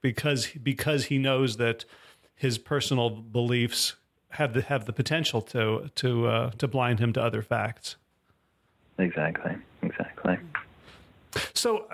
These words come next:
Speaker 1: I also have to ask, like, Forks Over Knives tackles the health issue. Um, Plant Pure Nation came out, tackled the health issue, and also looked a little bit behind the scenes at politics.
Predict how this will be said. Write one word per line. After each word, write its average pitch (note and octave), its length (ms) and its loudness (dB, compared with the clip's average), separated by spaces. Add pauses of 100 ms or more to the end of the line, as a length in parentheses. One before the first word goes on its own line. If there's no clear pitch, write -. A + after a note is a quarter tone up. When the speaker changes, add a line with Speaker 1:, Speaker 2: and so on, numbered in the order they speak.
Speaker 1:
I F#3+ 140 2
also A#3 180 0
have - 80 0
to F3+ 220 0
ask, D3 520 2 (140)
like, C#3 180 2
Forks - 360 -2
Over C#3 240 2
Knives B2+ 840 0 (320)
tackles B2+ 420 0
the C3+ 80 0
health B2 280 0
issue. B2 600 2 (500)
Um, A#2 580 2
Plant C#3+ 300 -2
Pure C3 160 0
Nation D#3+ 360 0
came D3 260 0
out, C3+ 220 0
tackled C3 320 -2
the C3 60 2
health B2 240 0
issue, C3 320 0
and B2 80 0
also B2+ 300 0
looked A#2+ 380 0
a D3+ 40 -2
little B2+ 220 2
bit A2+ 180 0
behind A#2 280 2
the A2+ 60 2
scenes A2+ 300 0
at G#2+ 100 -4
politics. A#2+ 580 0